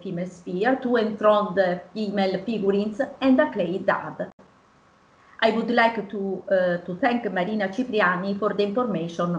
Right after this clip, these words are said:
on this material. The study of this material evidence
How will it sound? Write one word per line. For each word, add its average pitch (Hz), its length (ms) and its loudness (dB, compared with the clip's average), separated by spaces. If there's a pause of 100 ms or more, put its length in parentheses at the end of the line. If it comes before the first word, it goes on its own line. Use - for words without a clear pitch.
on 190 220 2
this 175 400 -2
material. 175 680 -2 (1040)
The 302 100 6
study 302 440 4
of 196 220 8
this 185 500 2
material 185 580 0
evidence 170 560 0